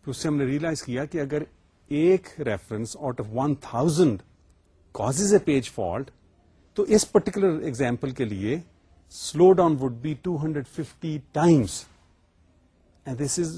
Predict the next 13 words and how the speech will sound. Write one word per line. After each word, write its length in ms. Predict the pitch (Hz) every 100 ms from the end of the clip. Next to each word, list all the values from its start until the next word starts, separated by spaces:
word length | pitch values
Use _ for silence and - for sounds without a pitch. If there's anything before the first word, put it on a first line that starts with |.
| 175
this 340 | 135 123 -
is 60 | 180
a 220 | 185 247
typical 260 | 247 208
example 460 | 170 123 113 92 78 73 _ _ _ _ _ _ _ _ _ -
which 180 | 143 139
is 360 | 131 - - 170
absolutely 640 | - 160 147 127 139 135
not 140 | 131
acceptable۔ 600 | 127 120 113 87 85 80 71 _ _ _ _ _ _ _
ٹھیک 200 | 113
ہے 40 |
نا، 60 | 170